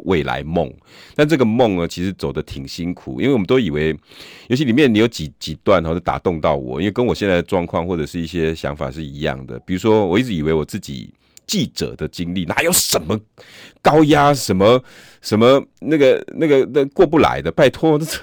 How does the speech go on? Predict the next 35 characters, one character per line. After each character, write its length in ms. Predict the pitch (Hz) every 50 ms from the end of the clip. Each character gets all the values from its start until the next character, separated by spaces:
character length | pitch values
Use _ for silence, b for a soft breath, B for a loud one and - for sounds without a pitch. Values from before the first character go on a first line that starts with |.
| -
么 100 | 156 147 - -
记 160 | - 185 135
者， 100 | - 110
还 120 | - 156
有 140 | 190 202 - - 80 190
全 240 | - - 165 180 208
世 160 | - - 208
界 140 | 185 208 190
还 80 | 165 165
有 80 | 170
比 160 | 165 - 220
记 180 | 214 - 180 156
者 140 | 120 104 104
更 200 | 95 147 135 123
高 180 | 110 127 120 123
压 60 | 120
的 100 | 113 104
环 180 | 98 82 85 87
境。 240 | 85 95 85 67 60 _ b b b b b b b b b
诶， 80 | - -
结 100 | 107 131
果 240 | 120 101 90 62 -
我 80 | - 82
们 200 | 82 87 92 92 - -
婉 180 | - 82 78 76
柔 160 | 76 78 82
好 180 | 82 - 73 69
像 240 | - - 120 101 85 - _ _
<laughs> 200 | - - - -
历 160 | 143 160 139
经 260 | - - - - 139 113
了 280 | 123 - - 123 107
很 200 | - - 110 -
多 300 | - - - - - 82
的。 60 | -